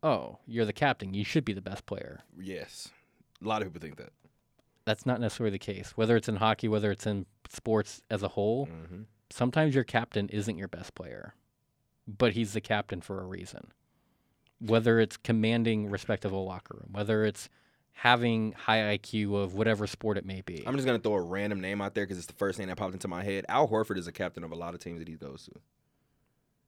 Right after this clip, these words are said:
Speaker 1: I think it's honestly, especially now, s-, more so now than anything, it's the experience Al brings with him.
Speaker 2: Oh, for sure.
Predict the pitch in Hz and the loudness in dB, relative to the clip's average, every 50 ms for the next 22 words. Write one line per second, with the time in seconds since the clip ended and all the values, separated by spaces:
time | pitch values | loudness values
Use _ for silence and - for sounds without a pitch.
0 | _ _ _ - 107 110 127 160 165 143 120 - - - _ _ _ _ _ _ | _ _ _ 0 2 2 2 0 2 0 -2 -2 -4 -12 _ _ _ _ _ _
1 | _ _ - 104 107 120 135 - - 151 143 139 120 107 - - 156 143 - - | _ _ -2 0 2 2 2 0 2 2 2 2 2 0 0 0 0 0 2 2
2 | 131 120 113 110 101 92 - - _ _ _ _ _ 95 95 95 98 98 104 101 | 2 2 2 2 0 -4 -8 -12 _ _ _ _ _ -12 -10 -6 -4 -4 -4 -2
3 | 101 107 127 139 127 - - 107 113 113 123 135 - - - 123 120 107 101 104 | 0 0 0 0 -2 -4 -8 -6 0 2 2 2 2 2 4 4 4 4 2 2
4 | 107 113 107 104 98 98 104 120 123 - 156 165 175 170 - - _ _ _ _ | 0 0 0 0 -2 -2 -2 -4 -4 -2 -2 -2 -2 -2 -4 -8 _ _ _ _
5 | _ _ _ _ _ _ _ _ _ - 120 - - 147 123 113 - - - 120 | _ _ _ _ _ _ _ _ _ -6 -6 0 2 0 0 2 0 -2 0 2
6 | 117 113 101 95 - 98 98 92 95 101 98 92 - - 95 - - - - - | 2 2 2 0 -2 -4 -6 -4 -2 -2 -2 -2 -4 -8 -12 -12 -12 -14 -16 -18
7 | - _ _ _ _ _ _ _ _ _ _ _ - 151 160 156 - 95 - - | -18 _ _ _ _ _ _ _ _ _ _ _ 6 6 6 6 6 -4 -2 0
8 | 175 190 - 78 - | 0 0 0 -2 -6